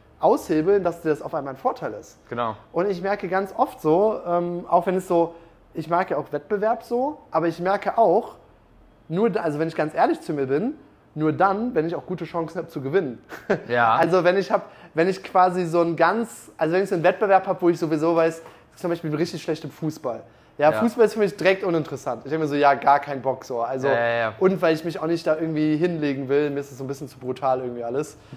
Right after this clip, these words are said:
Speaker 2: Oh.
Speaker 1: Ja, ich wusste, dass das jetzt kommt.
Speaker 2: Fußball ist ein bisschen zu brutal.
Speaker 1: Nee, Fußball war noch nie mein Ding. Aber ich war auch noch nie gut in Fußball. Vielleicht liegt's auch daran.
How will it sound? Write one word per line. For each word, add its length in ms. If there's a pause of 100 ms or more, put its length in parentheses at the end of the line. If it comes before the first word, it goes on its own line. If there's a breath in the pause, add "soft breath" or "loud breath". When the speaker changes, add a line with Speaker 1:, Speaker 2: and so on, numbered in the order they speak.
Speaker 2:
Oh. 840 (160)
Speaker 1:
Ja, 240
ich 160
wusste, 240
dass 120
das 200
jetzt 160
kommt. 260
Speaker 2:
Fußball 600
ist 40
ein 60
bisschen 280
zu 120
brutal. 840 (160)
Speaker 1:
Nee, 240
Fußball 320
war 100
noch 100
nie 100
mein 220
Ding. 300
Aber 140
ich 80
war 80
auch 60
noch 80
nie 100
gut 160
in 120
Fußball. 340
Vielleicht 260
liegt's 140
auch 100
daran. 380